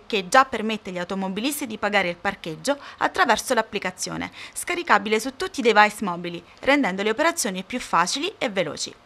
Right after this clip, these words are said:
Basterà quindi avere l'apparecchio Telepass sulla propria automobile, avvicinarsi alla segnaletica orizzontale apposita, fermarsi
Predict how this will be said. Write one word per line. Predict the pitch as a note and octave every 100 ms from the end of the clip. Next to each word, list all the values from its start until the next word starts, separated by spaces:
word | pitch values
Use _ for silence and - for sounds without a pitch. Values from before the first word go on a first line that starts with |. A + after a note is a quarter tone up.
| - - - -
Basterà | G#3+ A3+ C4+ C4 E4+
quindi | - A3+ F#3+ F3
avere | F3 G3+ A3+
l'apparecchio | A#3 B3 A3+ A3+ G#3
Telepass | G3+ F3 - E3 G#3
sulla | G3 F3+
propria | F3 A#3 A3+
automobile, | F#3+ G3 F#3 D#3+ G3 B3+ - -
avvicinarsi | - C4 C#4 C4+ C4+ B3 -
alla | G3
segnaletica | G3+ G3 F#3+ G3 G3+ G3+
orizzontale | G3 F3+ F#3+ F#3+ F#3 F3
apposita, | F3 E3 D#3 G#3 B3+ -
fermarsi | - E4+ D#4+ G#3 E3+ - -